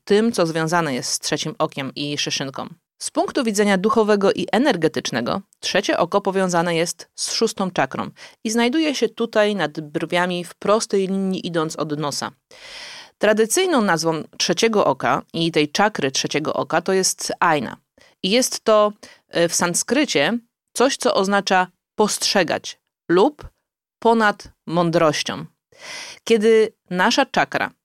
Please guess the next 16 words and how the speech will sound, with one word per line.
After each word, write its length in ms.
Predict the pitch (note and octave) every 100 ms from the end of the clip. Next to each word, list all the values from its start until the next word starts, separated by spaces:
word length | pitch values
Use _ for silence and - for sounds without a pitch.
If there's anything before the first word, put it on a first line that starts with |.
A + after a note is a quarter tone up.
| _ -
trzeciego 480 | - E3+ C#4+ G3 -
oka 260 | D#3 C3+
zostanie 420 | D3+ D3+ F#3 F#3
otwarta, 580 | D#3+ - D3 - D#3+ A#3 C4 _ _ _ _
możemy 360 | F3+ F#3+ G#3+ G#3
zyskać 440 | G#3 G#3+ - E3
mądrość, 720 | E3+ D3 D3 C#3+ F#3+ - - _ _ -
intuicję 800 | G3 F3 G3 E3 C#3 - D3+ A3+ - - _
i 100 | -
taką 460 | G#3+ G#3+ A3 A3 A3 G#3+ _ _ -
wewnętrzną 680 | E3+ E3+ E3 E3+ E3+ D3+ D#3 _ _ -
świadomość. 720 | - E3 D3+ - B2+ - - _ - - - - -
Odpowiada 560 | G3 - G#3+ C#4 D4 C4+
ona 240 | A3 G#3
za 140 | F#3 F3
jasnowidzenie, 920 | E3+ - F3+ F#3 F3 F#3+ G#3+ D#4+